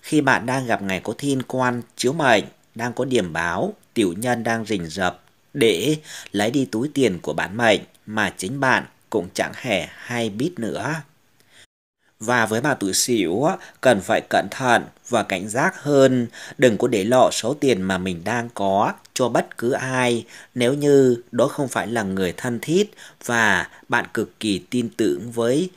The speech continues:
họ. Bởi bạn có thể không chỉ mất tiền mà còn mất đi nhiều thứ quý giá khác nữa. Trong cái vận trình ngày thứ Bảy này với bạn tuổi Sửu á, cũng đang gặp ngày có mộc thổ tương khắc.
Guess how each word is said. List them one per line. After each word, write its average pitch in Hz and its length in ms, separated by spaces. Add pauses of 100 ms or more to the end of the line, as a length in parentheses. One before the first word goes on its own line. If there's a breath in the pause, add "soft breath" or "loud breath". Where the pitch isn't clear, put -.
(140 loud breath)
họ. 117 540 (300 loud breath)
Bởi 107 140
bạn 113 260
có 151 120
thể 107 180
không 135 360
chỉ 101 200
mất 156 320
tiền 92 400 (120)
mà 104 120
còn 92 260
mất 165 220
đi 127 180
nhiều 110 320
thứ 104 260
quý 123 160
giá 123 260
khác 170 360
nữa. 123 380 (1300 loud breath)
Trong 151 160
cái 165 120
vận 113 240 (100)
trình 110 180
ngày 101 120
thứ 135 160
Bảy 113 240
này 120 280
với 92 120
bạn 127 200
tuổi 90 120
Sửu 92 500
á, 175 120 (320 loud breath)
cũng 107 160
đang 135 220
gặp 107 180
ngày 98 180
có - 160
mộc 135 300
thổ 90 260 (100)
tương 131 200
khắc. 175 280